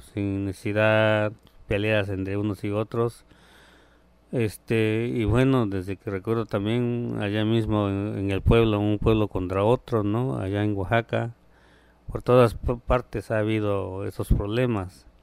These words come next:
y es lamentable porque al menos yo no creo, este, que matándonos entre nosotros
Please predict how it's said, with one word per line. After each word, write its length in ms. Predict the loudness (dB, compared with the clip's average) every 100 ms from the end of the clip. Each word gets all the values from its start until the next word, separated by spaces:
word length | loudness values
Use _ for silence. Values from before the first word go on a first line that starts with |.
| _ _ _ _ _ -8
y 100 | -4
es 100 | 0
lamentable 720 | 0 0 2 4 4 4 2
porque 880 | -2 -4 -8 -6 -6 -10 -12 -14 -14 -6
al 140 | -4
menos 300 | 0 2 2
yo 80 | 2
no 160 | 0 0
creo, 640 | 0 2 2 2 -2 -4 -8
este, 720 | -6 -6 -8 -12 -8 -8 -10 -8
que 420 | -6 -6 -6 -6
matándonos 720 | -6 -6 0 0 0 -2 -4 -4
entre 180 | -4 -6
nosotros 580 | -2 -2 -2 -4 -6